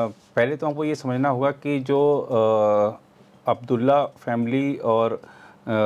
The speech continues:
जो गांधी फैमिली है,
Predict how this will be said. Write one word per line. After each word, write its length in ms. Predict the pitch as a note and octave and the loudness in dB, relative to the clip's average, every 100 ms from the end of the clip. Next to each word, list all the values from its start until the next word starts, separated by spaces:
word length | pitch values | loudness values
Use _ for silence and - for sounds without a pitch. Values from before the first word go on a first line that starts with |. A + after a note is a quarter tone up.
| G#2+ G#2 F#2+ C2+ | 2 2 -2 -4
जो 460 | G#2 A2 A2 G2+ - | 0 2 2 0 -6
गांधी 680 | A2 A2 A#2 A#2 A2+ C#3+ C#3 - | -8 0 0 0 -2 -4 -6 -8
फैमिली 400 | A#2+ G#2 G#2 A2 | -6 -4 -4 -4
है, 200 | G2+ C3+ | -4 -6